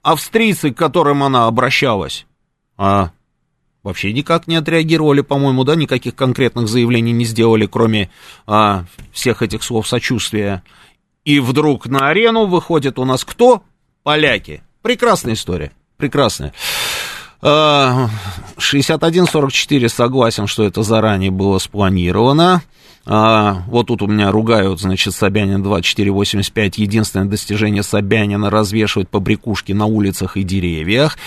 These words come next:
и при этом фамилия Собянина с маленькой буквы. Ну, вот и живите, живите, собственно, с этим, да. <clears throat> Если вы считаете, что больше ничего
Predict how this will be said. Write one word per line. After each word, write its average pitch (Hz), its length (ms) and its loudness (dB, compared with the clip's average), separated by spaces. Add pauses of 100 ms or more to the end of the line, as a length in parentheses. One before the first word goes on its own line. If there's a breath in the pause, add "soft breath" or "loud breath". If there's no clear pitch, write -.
(120)
и 104 80 -2
при 101 180 2
этом 95 220 -2
фамилия 95 400 -2
Собянина 95 600 0
с - 120 -6
маленькой 92 460 -2
буквы. 101 720 0 (420 loud breath)
Ну, 110 420 4
вот 143 260 2
и 143 60 0
живите, 117 880 2
живите, 92 480 0
собственно, 143 520 0
с - 120 -4
этим, 135 320 2
да. 107 400 2 (140)
<clears throat> 160 200 0
Если 127 760 2
вы 101 100 -2
считаете, 90 500 -4
что 85 220 -8
больше 82 320 -6
ничего 85 540 -4